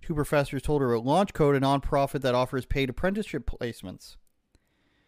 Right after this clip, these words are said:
So we know what this say-, is, is saying, right? Now let's jump back to Fox. Fox is just like,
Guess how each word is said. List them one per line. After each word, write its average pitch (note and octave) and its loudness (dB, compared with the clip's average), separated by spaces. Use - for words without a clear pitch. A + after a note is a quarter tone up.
So B3 6
we B3 4
know B3 4
what A#3+ 2
this E3+ -4
say-, C3 0
is, B2+ -6
is C#3 0
saying, G#2+ 0
right? G#2+ -4
Now D3+ 2
let's C#3 -2
jump C#3+ 0
back B2 0
to B2 -12
Fox. - -14
Fox G#3+ 2
is D3+ -2
just C#3 -8
like, B2 -2